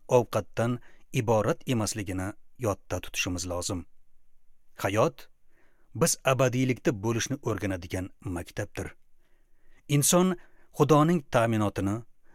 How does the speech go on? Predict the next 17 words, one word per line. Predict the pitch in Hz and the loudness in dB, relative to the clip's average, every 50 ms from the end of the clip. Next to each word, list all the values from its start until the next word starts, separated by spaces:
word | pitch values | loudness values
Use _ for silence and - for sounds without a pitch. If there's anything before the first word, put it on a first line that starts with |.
| - - | -16 -10
madadini | - 98 95 95 98 107 101 95 104 107 139 117 78 71 - - - - - | -6 -2 -2 0 0 0 0 0 0 0 -2 -2 -4 -6 -12 -20 -20 -20 -14
va | - 110 117 | -4 -2 -2
himoyasini | 117 - - 131 135 135 139 135 - - 165 165 165 165 143 - - - - | 0 0 0 2 4 4 4 2 2 2 2 2 0 0 -2 -8 -16 -16 -10
minnatdorchilik | - 101 113 135 143 139 139 139 123 104 98 135 131 120 - - 147 135 - | -4 0 2 4 4 4 4 2 0 0 0 0 0 0 0 -2 -4 -4 -4
bilan | - 117 117 120 | -4 -2 -2 -2
qabul | 117 - - 113 104 110 107 | -4 -4 -4 -4 -2 -2 -6
qilgandagina | 107 - - 101 98 90 101 95 92 87 127 151 139 113 101 85 73 - _ _ _ _ _ - _ _ | -6 -8 -8 -6 -4 -4 -4 -4 -4 -4 -4 -2 -2 -2 -2 -2 -6 -10 _ _ _ _ _ -20 _ _
hayotdan | - - 117 104 92 90 - _ - 101 92 | 0 0 0 0 0 -4 -6 _ -6 -4 -4
quvona | - - - - 90 87 85 85 | -6 -8 -12 -10 -10 -8 -8 -8
oladi. | 85 85 82 - 82 87 80 - - - - _ _ _ _ _ _ _ - - - - _ | -10 -10 -10 -10 -10 -10 -12 -12 -18 -20 -20 _ _ _ _ _ _ _ -20 -20 -20 -16 _
Lekin | - 95 107 120 117 - 123 110 98 | -6 0 0 0 0 0 -2 -2 0
vasvasa | 98 95 - - 98 92 - 143 180 196 190 - - - - _ _ _ | -2 -2 -2 -2 -4 -2 0 0 -2 -2 -4 -8 -16 -20 -20 _ _ _
bizni | - 101 120 110 135 156 156 156 147 - - - _ - - | -4 -2 0 2 4 4 4 4 2 -4 -12 -20 _ -20 -4
Xudoga | - 147 117 151 143 135 - 165 | -2 0 2 4 2 2 2 -2
ishonish | - - - - 131 117 120 139 190 170 - - - - - - - - - | -4 -4 -2 0 0 2 2 2 0 0 -2 -6 -10 -12 -16 -18 -18 -16 -4
vaqtni | - 110 123 127 - - - - 143 135 104 90 | 2 2 2 2 2 -4 -2 0 0 0 0 -2
behuda | 92 98 131 135 - - - 131 123 113 | -2 -2 -2 -2 0 -2 -2 -2 -2 -2